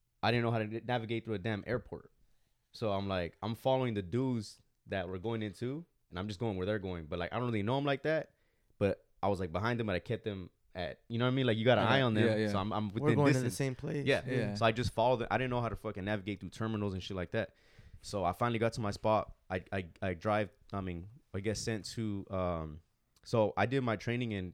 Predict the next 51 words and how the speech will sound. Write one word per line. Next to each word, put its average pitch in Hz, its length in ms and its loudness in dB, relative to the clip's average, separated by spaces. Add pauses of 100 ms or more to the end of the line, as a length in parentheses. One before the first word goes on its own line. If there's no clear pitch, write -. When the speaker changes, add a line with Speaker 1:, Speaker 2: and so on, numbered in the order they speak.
Speaker 1:
Fort 104 240 -2
Knox, 101 240 -2
Kentucky. - 540 -6 (420)
So 92 160 -2
we 92 180 -2
got, 101 260 -2 (260)
we 101 120 -6
got, 101 360 0 (340)
I 87 60 -10
flew 123 220 -4
into 113 200 -6
Nashville 92 500 -4
in 78 60 -10
Tennessee. 90 580 -8
And 87 100 -10
then 87 80 -8
from 90 160 -8
there, 107 180 0
you 92 120 -4
get 101 160 -6
in 95 100 -4
the, 90 120 -4
on 90 100 -6
the 85 80 -6
bus, 107 380 -4 (320)
and 85 80 -12
you 80 60 -10
go 95 120 -4
from, 85 360 -12 (160)
uh, 82 240 -4
Tennessee 104 440 -8
to - 120 -18
Kentucky. 82 500 -6 (500)
So - 140 -8
I - 20 -2
remember 117 460 -2 (220)
I 98 60 2
Speaker 2:
How 135 60 6
Speaker 1:
get 139 60 6
Speaker 2:
long's 151 140 8
that 107 160 6
bus 120 200 4
ride? 90 160 0 (600)
Speaker 1:
Ah, - 160 -8
fuck, 98 200 -10
it, 107 140 -8
it 120 120 -4
could 139 120 2
have 110 80 -2
been 98 240 0 (140)
three, 110 320 -4